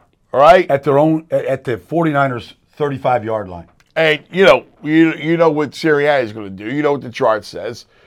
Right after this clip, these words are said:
Speaker 1: Fourth and less than five, he, you know, five or less, they're going.
Speaker 2: Yeah.
Speaker 1: So they, without, without a, uh, they don't bat an eyelash, they go for it.
Speaker 2: So here's the fourth and three play. They got Kenneth Gainwell, who's at wide receiver. He comes in motion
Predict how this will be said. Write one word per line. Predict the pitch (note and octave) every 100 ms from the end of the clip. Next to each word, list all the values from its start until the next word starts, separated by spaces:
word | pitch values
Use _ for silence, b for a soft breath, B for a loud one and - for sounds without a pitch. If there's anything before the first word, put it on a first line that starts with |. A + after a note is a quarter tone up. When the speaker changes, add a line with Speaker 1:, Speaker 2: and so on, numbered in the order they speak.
| _ _
Speaker 1:
Fourth | _ F3 F#3 G3 F#3
and | D#3+ D3
less | D#3+ E3+
than | - B2+
five, | - E3 D3+ C3+ B2+
he, | D3+ C#3 -
you | C#3+ C#3+
know, | G#2
five | - D3 C#3
or | A#2+
less, | C#3+ B2 - _ _ _ _
they're | D#3 F3+
going. | C3+ D#3+ C3 G#2 G#2+
Speaker 2:
Yeah. | A2+ E2+ - -
Speaker 1:
So | - C3+
they, | D3 F3+
without, | E3 C#3 D3 D#3+ -
without | B2+ C#3+ D#3 E3+
a, | A2 D3 F3+
uh, | A#2+
they | A#2+ D3
don't | E3 C3
bat | D3 C3
an | B2+
eyelash, | E3 D#3 C3+ B2 -
they | B2+ A#2
go | A#2
for | G#2 F#2+ E2
it. | D2+
Speaker 2:
So | - F3 D3
here's | B2+ F3+ G3+ E3+
the |
fourth | C3+ D#3+ D3+
and | C3+
three | D3 B2+
play. | D3 A#2
They | A#2+
got | B2 B2 -
Kenneth | - G#3 E3+
Gainwell, | D#3+ D#3+ D3+ A2 G2+ F#2+
who's | A2+ F#2
at | A#2 A2
wide | B2+ C#3
receiver. | - B2+ A#2+
He | D#3+
comes | E3 C#3
in | B2
motion | A#2 C#3 C#3 G#2+ F2